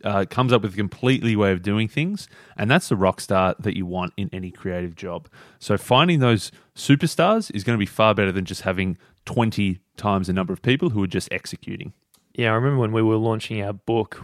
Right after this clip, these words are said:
Speaker 2: we, uh, we had a few different ways we could do it. We could have gone the high volume, cheap approach, which was very tempting, wasn't it? 'Cause you, you don't have to spend too much money. But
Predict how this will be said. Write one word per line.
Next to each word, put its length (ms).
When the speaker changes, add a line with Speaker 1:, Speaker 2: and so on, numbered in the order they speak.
Speaker 2:
we, 220
uh, 320
we 160
had 160
a 40
few 200
different 300
ways 260
we 80
could 240
do 220
it. 80
We 80
could 160
have 100
gone 220
the 60
high 240
volume, 500
cheap 260
approach, 560
which 120
was 120
very 200
tempting, 480
wasn't 280
it? 180
'Cause 140
you, 200
you 140
don't 120
have 100
to 80
spend 260
too 140
much 240
money. 260
But 220